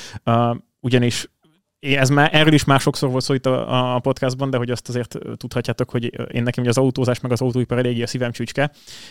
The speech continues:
és ezért eléggé sok, ö, fajta sztorit, meg sokfajta termékfejlesztési ciklust, meg ilyesmit követek le a szabadidőmben. És most mindenki erről beszél, hogy az autóipar mekkora,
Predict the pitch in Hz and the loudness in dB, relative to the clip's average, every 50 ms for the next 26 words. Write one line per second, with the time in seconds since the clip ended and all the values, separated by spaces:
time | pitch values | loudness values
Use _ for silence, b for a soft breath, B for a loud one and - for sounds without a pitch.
0 | B B - 110 113 110 - 135 117 123 117 104 - 127 123 113 110 117 113 - | B B -4 -2 -2 0 0 0 0 0 0 0 0 -2 -2 -2 -2 -4 -4 -4
1 | - - - - - - - - - _ _ 120 113 113 113 110 110 113 113 113 | -4 -8 -10 -10 -18 -20 -20 -20 -20 _ _ -6 -4 -2 -2 -2 -2 -2 -2 -2
2 | 113 117 - - - - - - 123 113 117 - - 120 117 113 113 113 - - | -2 -4 -6 -8 -10 -14 -6 -4 -2 -2 0 0 0 2 2 2 0 -2 -2 -4
3 | 127 123 123 - - 117 - - 123 - - - 113 113 - 123 120 117 117 120 | -2 -4 -4 -4 -6 -8 -8 -8 -10 -8 -4 -4 -4 -2 0 0 0 0 0 -2
4 | 123 120 117 117 - 127 120 120 120 - - - 117 120 117 - - 120 117 - | -4 -4 -4 0 0 0 0 0 -2 -4 -2 -2 -2 -2 -2 -4 -6 -6 -6 -6
5 | 123 - - 123 - 123 120 - - 123 123 123 120 117 - - 117 - - 113 | -4 -4 -4 -4 -4 -6 -8 -6 -6 -4 -2 -2 -2 -2 -4 -6 -8 -8 -6 -6
6 | 117 117 120 120 - - 123 120 120 120 113 - - 131 120 117 113 113 117 117 | -4 -4 -6 -6 -6 -4 -2 -2 -2 -4 -6 -2 0 2 2 4 4 2 2 2
7 | 117 113 127 156 175 B B B B B B B B B B B B B B B | 2 2 0 0 0 B B B B B B B B B B B B B B B
8 | B B _ - 123 123 123 - - - - _ _ _ _ _ _ _ _ _ | B B _ 2 4 4 4 2 0 -2 -6 _ _ _ _ _ _ _ _ _
9 | _ _ _ _ _ _ _ _ _ _ - 135 139 135 - - 160 165 160 151 | _ _ _ _ _ _ _ _ _ _ -8 -2 -2 -2 4 4 6 6 6 6
10 | - 151 147 143 139 135 135 131 - 151 135 131 131 143 143 127 139 135 123 135 | 6 6 6 6 6 4 4 2 2 4 6 6 6 6 4 4 4 2 4 4
11 | 135 131 135 127 - - 135 123 123 123 123 131 123 | 2 2 2 0 0 0 4 4 6 4 4 2 -2